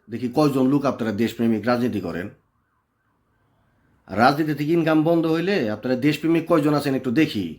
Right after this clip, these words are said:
যে আমাদের জন্য রাজনীতি করেন। আমাদের জন্য তো রাজনীতি করেন না, রাজনীতি করেন টেকার জন্য। যে এত সময় যে পেঁচাল পারলাম, টেকা, এই টেকা আপনারা কি পরিমাণ ভোগ করতে পারেন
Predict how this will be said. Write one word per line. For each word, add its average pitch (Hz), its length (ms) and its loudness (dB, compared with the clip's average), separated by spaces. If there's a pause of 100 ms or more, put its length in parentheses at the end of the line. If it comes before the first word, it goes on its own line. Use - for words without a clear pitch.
যে 101 140 -6
আমাদের 175 460 2
জন্য 170 200 -2
রাজনীতি 117 380 -4
করেন। 71 260 -14 (2250)
আমাদের 170 360 2
জন্য 190 160 2
তো 170 120 -2
রাজনীতি 139 340 -2
করেন 85 200 -8
না, 85 140 -12
রাজনীতি 156 360 0
করেন 151 220 0
টেকার 214 380 2
জন্য। 117 280 -2
যে 120 60 -4
এত 131 120 -4
সময় 135 280 -4
যে 151 100 -4
পেঁচাল 156 320 -6
পারলাম, 82 360 -10 (260)
টেকা, - 300 -8 (1080)
এই 120 120 0
টেকা 208 380 2
আপনারা 196 260 -2
কি - 240 -4
পরিমাণ 226 380 4
ভোগ 156 180 -4
করতে 160 240 -6
পারেন 104 360 -6